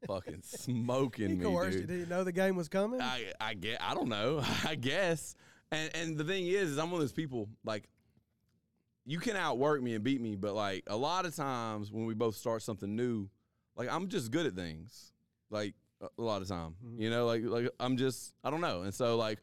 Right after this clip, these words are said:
Speaker 1: when we first started playing, I was beating him, and I guess he had been practicing, or he had just, he had just got in his head, "Bro, I'm finna beat Jake at some foosball." I don't know, but he just absolutely wallops me this day.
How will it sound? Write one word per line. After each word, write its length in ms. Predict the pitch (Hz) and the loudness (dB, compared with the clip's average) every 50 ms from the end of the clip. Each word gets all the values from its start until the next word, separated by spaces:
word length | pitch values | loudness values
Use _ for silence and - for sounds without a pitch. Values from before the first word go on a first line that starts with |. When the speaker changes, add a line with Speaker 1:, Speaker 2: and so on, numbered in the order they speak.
| - - - - | -12 -14 -4 -2
Speaker 1:
when 100 | 135 139 | 0 0
we 40 | |
first 180 | 123 160 165 135 | 2 2 0 2
started 160 | 151 139 123 | 2 0 0
playing, 240 | - 165 180 185 165 | 2 0 0 2 2
I 40 | 135 | 0
was 120 | 104 98 | 0 0
beating 240 | 101 143 165 139 104 | 0 0 0 0 -2
him, 180 | 87 82 85 98 _ _ _ _ - | -4 -8 -10 -12 _ _ _ _ -4
and 80 | - 120 | -2 -2
I 80 | 139 | 0
guess 160 | 151 147 127 120 | 0 0 0 2
he 80 | 147 151 | 2 2
had 80 | 135 | 2
been 100 | 117 110 104 | 0 0 0
practicing, 680 | 143 139 147 143 135 143 131 - 147 143 135 135 139 - _ _ _ _ _ _ _ - | 0 0 0 0 -4 -6 -8 -6 -4 -4 -4 -4 -6 -10 _ _ _ _ _ _ _ -2
or 180 | 104 107 110 | 0 2 2
he 180 | 123 131 131 120 | 4 2 2 2
had 100 | 113 107 | 2 0
just, 220 | 101 113 107 104 - | 0 -2 -4 -4 -4
he 160 | - 110 127 135 | -4 -2 0 0
had 100 | 127 107 | 0 0
just 140 | 107 104 | 0 0
got 180 | 107 123 117 113 | 0 0 0 0
in 60 | 107 | -2
his 80 | 107 104 | -2 0
head, 200 | 127 127 117 98 | 2 2 2 2
"Bro, 180 | 98 98 92 95 | 0 0 0 0
I'm 120 | 104 113 | 0 -2
finna 260 | 107 - 113 98 87 | -4 -6 -6 -6 -6
beat 200 | 87 98 98 98 98 | -4 -4 -4 -2 -2
Jake 240 | 104 101 92 95 92 | -2 -2 -2 -2 -4
at 80 | - 90 | -6 -10
some 100 | 98 87 | -10 -6
foosball." 520 | 95 107 107 104 92 92 92 87 87 80 - - - - _ - | -4 -2 -2 0 0 0 0 0 0 -2 -4 -8 -20 -16 _ -4
I 80 | 139 | -2
don't 120 | 165 180 190 | 0 0 0
know, 220 | 196 156 101 90 - _ _ _ _ _ _ _ _ _ | 0 0 -2 -2 -6 _ _ _ _ _ _ _ _ _
but 140 | 107 107 104 | -8 -6 -4
he 160 | 117 143 143 | -2 -2 -2
just 220 | 120 113 117 104 - - | -2 -2 -4 -6 -6 -6
absolutely 480 | 107 107 110 104 - - 113 101 101 98 | -4 -4 -4 -4 -6 -6 -4 -2 0 0
wallops 540 | 92 87 95 101 101 98 92 87 - - - | 0 0 0 0 0 0 -2 -6 -8 -8 -6
me 80 | 90 | -4
this 160 | 87 82 82 90 | -4 -4 -6 -6
day. 300 | 90 87 82 80 85 | -6 -4 -4 -6 -6